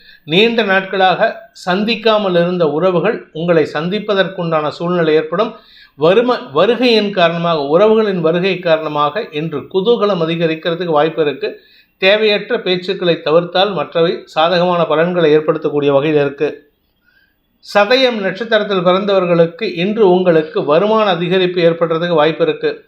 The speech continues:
குடும்பத்துல நல்ல விஷயங்களை பற்றி பேசுவீர்கள். குழந்தைகள், தந்தை வழியில் போன்ற விஷயங்களில் உங்களுக்கு ஆதாய பலன்கள் ஏற்படக்கூடிய வாய்ப்பு ஏற்படுகின்ற சிறப்பான நாள்.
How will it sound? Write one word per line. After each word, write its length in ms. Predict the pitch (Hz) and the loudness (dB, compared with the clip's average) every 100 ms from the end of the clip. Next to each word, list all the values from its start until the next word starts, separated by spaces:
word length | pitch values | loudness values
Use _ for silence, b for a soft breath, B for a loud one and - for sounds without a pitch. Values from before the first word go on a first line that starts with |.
| _ | _
குடும்பத்துல 580 | 190 208 214 196 196 196 | 0 0 0 -4 -4 -4
நல்ல 260 | 151 156 190 | -2 0 0
விஷயங்களை 480 | 175 180 175 165 156 | 0 -2 0 0 0
பற்றி 260 | 156 165 | -4 -4
பேசுவீர்கள். 640 | 160 160 160 151 147 208 B B B B - | -6 -6 -4 -4 -2 -6 B B B B -2
குழந்தைகள், 500 | 185 214 208 185 202 - _ - | 2 2 0 -2 -2 -4 _ -4
தந்தை 420 | 160 190 208 202 | -2 2 0 2
வழியில் 420 | 175 175 185 190 - | 0 0 0 -2 -4
போன்ற 240 | 175 170 | -4 -2
விஷயங்களில் 600 | 151 147 190 175 170 214 - | -2 -2 -4 0 0 -2 -4
உங்களுக்கு 520 | 156 160 151 147 196 | -2 2 0 -2 -6
ஆதாய 500 | 151 151 190 220 208 170 - | 0 2 2 2 0 -2 -4
பலன்கள் 400 | 165 190 196 156 | -2 -2 0 2
ஏற்படக்கூடிய 600 | 165 175 170 165 160 147 | 2 2 -2 -2 -2 2
வாய்ப்பு 340 | 143 170 170 | 4 2 0
ஏற்படுகின்ற 520 | 160 160 147 143 156 | -2 0 -2 -2 -6
சிறப்பான 540 | 185 156 160 160 180 165 | -6 -2 -2 0 0 2
நாள். 260 | 143 143 | 0 0